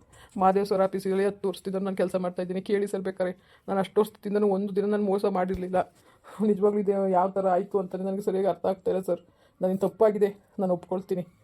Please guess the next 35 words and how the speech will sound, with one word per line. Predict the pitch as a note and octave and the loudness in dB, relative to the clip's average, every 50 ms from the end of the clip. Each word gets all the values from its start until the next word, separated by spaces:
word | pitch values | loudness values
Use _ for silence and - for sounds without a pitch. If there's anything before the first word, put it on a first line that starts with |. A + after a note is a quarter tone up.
| _ _ _ _ - F3 | _ _ _ _ -4 0
ದಯವಿಟ್ಟು | F3+ F3 F3 G3 F#3+ G#3 | 0 0 0 -2 -2 -2
ಇದೊಂದು | F#3+ F3+ F3+ F#3 | 0 0 0 -2
ಸತಿ | - G3+ G#3 | -2 -4 -4
ನನಗೆ | G3 F#3+ F#3+ F#3+ | -4 0 2 2
ಅವಕಾಶ | E3+ E3+ - F3 F3 - | 0 2 0 -4 -4 -2
ಮಾಡಿಕೊಡಿ | F#3 F3+ F3 - F3+ F3 | -4 -4 -4 -4 -6 -6
ಸರ್. | F3+ - D#3 D3+ D#3+ - _ _ _ - | -4 -2 -4 -4 -4 -6 _ _ _ -6
ನಾನು | G3+ G3 G3 F#3+ F#3+ | -4 -2 -2 -2 -2
ಒಂದು | F#3 F#3 | 0 2
ಹೊಸ | F#3 F3+ F3 - G3+ | 2 2 2 0 -2
ಜೀವನವಾಗಿ, | F#3+ G3+ G3+ F#3+ F#3+ F#3+ F#3+ F#3+ F#3+ - - _ _ _ | -2 -2 0 0 0 0 -2 -2 -6 -10 -12 _ _ _
ಹೊಸ | - G3 G3+ A#3 | 2 2 2 4
ಮನಸ್ಸಿನಾಗ | G#3+ G#3+ G3+ G3+ G3+ - G3+ G#3 | 2 0 0 -2 -2 -2 -2 0
ಬಾಳ್ತೀನಿ | G3 F#3+ F3+ F#3+ F#3 - G3 F#3+ | 2 2 0 0 0 -4 -4 -2
ನಾನು. | F#3+ F#3 F#3 F#3 F3+ - _ _ _ _ | -2 -2 -2 -4 -6 -8 _ _ _ _
ಪ್ಲೀಸ್ | - G#3+ G3+ G3 G3 | -6 -4 -4 -4 -2
ಸರ್, | - F#3+ F3+ F3+ - - | 0 0 0 0 -2 -4
ನನ್ನ | F#3+ F#3+ | -2 -2
ಹೆಂಡ್ತಿಗೆ | F#3+ F#3 F3+ G3+ G3 | -2 0 -2 -2 -2
ಹುಷಾರಿಲ್ಲ, | F#3+ F#3 - G3 F#3+ G3 F#3+ | -2 -2 0 0 0 0 0
ನನ್ನ | G3 G3+ G3+ F#3+ | -2 -2 -2 -2
ಪಾಪು, | F#3 F#3+ F#3+ F#3 G#3 G3+ G#3 G3+ - | -2 -4 -2 0 0 0 0 -2 -4
ಚಿಕ್ಕದು | - G#3 - A#3 G3+ | -10 -6 -6 -6 -4
ಪಾಪು, | F#3 - F#3+ F#3 F#3 - G3+ G3+ G3+ - _ _ _ _ _ _ - | -2 -2 -2 -2 -2 -4 -6 -6 -8 -12 _ _ _ _ _ _ 0
ನಾನು | G#3+ G#3 | 0 0
ಬಿಟ್ಟರೆ | F#3+ F#3 G3+ G3+ - A3 | 2 0 -2 0 2 2
ಅವರು, | G#3 G3 G3 G3 | 2 2 0 -2
ನನ್ನ | G3 G3+ G3 | -4 -4 -2
ಹೆಂಡ್ತಿಗೆ | G3 G3 F#3+ G#3 G3+ G3+ | -4 -4 -4 -2 -2 -2
ಸೀರಿಯಸ್ | G#3 - G#3 G3+ G#3 G#3 G#3 | -2 0 2 2 2 2 0
ಆಗಿದೆ | G3 G3 F#3 F#3 | -2 -4 -4 -6
ಸರ್, | F#3+ - G3 F#3+ - _ _ - | -6 -6 -6 -6 -8 _ _ -6
ಅವ್ಳು | F#3+ | -4
ಸತ್ತೇ | G3 G#3 - - - G#3+ | -4 -4 -4 -2 2 2
ಹೋಗ್ಬಿಡ್ತಾಳೆ. | G#3 G3+ F#3+ F#3 F#3+ F#3 G3 F#3+ F#3+ | 2 2 0 -4 -6 -4 -2 -2 -2